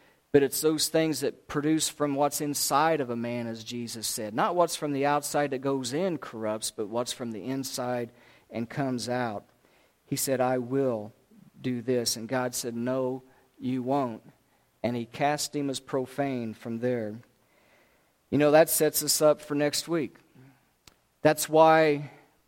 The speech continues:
Jesus is going to have to come, because he not only profaned heaven and drew them, he's doing the same things here. And he went to the garden.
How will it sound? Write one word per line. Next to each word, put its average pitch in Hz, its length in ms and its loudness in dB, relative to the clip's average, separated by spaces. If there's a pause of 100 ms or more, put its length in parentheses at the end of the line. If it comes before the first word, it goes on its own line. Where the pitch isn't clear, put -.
Jesus 147 540 -2
is 131 80 -10
going 147 200 -2
to 143 60 0
have 151 220 0
to 147 80 -4
come, 165 300 0
because 139 300 -2
he 143 100 -2
not 147 180 4
only 151 220 2
profaned 160 680 0
heaven 147 480 2
and 127 200 -4
drew 143 560 -2
them, 139 420 -2 (460)
he's 147 200 2
doing 151 220 0
the 131 80 -2
same 147 380 0
things 143 400 -2
here. 147 240 -2
And 123 80 -4
he 123 80 -4
went 131 260 -4
to 139 100 -10
the 127 120 -4
garden. 143 540 2